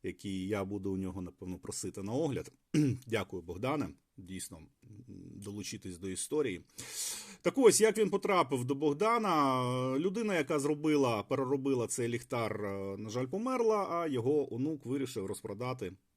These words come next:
колекцію того чувака. Ну і ось Богдан вирішив купити. Е, дуже-дуже, я вам скажу, прикольний, рідкісний колір.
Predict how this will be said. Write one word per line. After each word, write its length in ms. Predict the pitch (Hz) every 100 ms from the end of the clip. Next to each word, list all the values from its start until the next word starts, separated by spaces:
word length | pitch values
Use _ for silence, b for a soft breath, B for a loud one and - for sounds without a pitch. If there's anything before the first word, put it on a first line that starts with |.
| _ - _ -
колекцію 460 | 117 120 123 95
того 220 | 92 101 95
чувака. 420 | 101 85 - 82 - B B B B -
Ну 180 | 220 240
і 80 |
ось 460 | 143 196 - - -
Богдан 640 | 104 107 131 143 139 123 123 _ _ _ _ _ _ _ _
вирішив 360 | 101 131 127 90
купити. 380 | - - - - B B B B B B -
Е, 240 | 117 117
дуже-дуже, 840 | 92 107 247 220 165 156 208 160 147
я 140 | 156
вам 180 | 160 135
скажу, 760 | - 123 120 170 160 151 - - -
прикольний, 640 | 139 135 180 165 143 123
рідкісний 480 | 147 - 135 139 123
колір. 420 | - 92 92